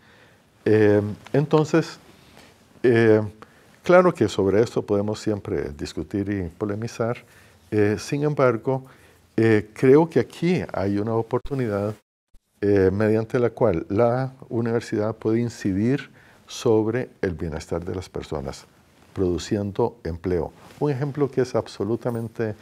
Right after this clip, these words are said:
claro y muy sencillo es cómo la universidad desarrolló, eh, la, la semilla de la papaya Pocosí, que es ahora la papaya que prácticamente se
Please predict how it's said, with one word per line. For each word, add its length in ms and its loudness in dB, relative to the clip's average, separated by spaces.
claro 380 0
y 120 -4
muy 360 -2
sencillo 640 -6
es 560 2
cómo 580 0
la 180 0
universidad 600 -2
desarrolló, 840 -4
eh, 340 0
la, 540 -6
la 160 -4
semilla 480 -6
de 80 -4
la 80 -4
papaya 640 -6
Pocosí, 520 -6
que 120 0
es 100 -2
ahora 260 2
la 100 -2
papaya 400 -4
que 140 -6
prácticamente 800 -6
se 400 -8